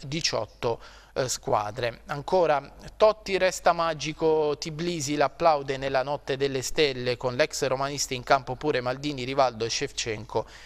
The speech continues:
e, eh, Toni nella partita organizzata da Calazze.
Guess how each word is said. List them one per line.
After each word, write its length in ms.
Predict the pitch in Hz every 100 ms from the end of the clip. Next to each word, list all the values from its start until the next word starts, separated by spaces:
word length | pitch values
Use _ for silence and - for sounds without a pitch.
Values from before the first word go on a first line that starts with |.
| - -
e, 280 | - 120 123
eh, 240 | 151 120 117 -
Toni 520 | 139 113 113 117 120 - 131
nella 300 | 120 120 110
partita 440 | 131 - 113 110
organizzata 760 | 110 123 123 113 113 98 - - - - -
da 320 | 143 135 - - 123
Calazze. 720 | - 143 110 113 123 139 117